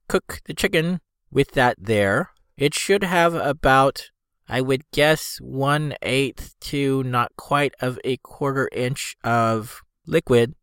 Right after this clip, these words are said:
for the chicken to sort of bubble around in.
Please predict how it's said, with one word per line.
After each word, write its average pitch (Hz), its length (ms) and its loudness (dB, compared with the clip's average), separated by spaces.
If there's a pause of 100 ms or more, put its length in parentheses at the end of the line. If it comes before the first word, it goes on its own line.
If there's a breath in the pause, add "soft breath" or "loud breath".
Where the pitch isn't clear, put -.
(120)
for 117 300 0
the 107 380 -2 (400)
chicken 151 340 -2
to 135 220 0
sort 135 280 2
of 123 600 2 (180)
bubble 120 280 4
around 120 440 4
in. 117 520 -2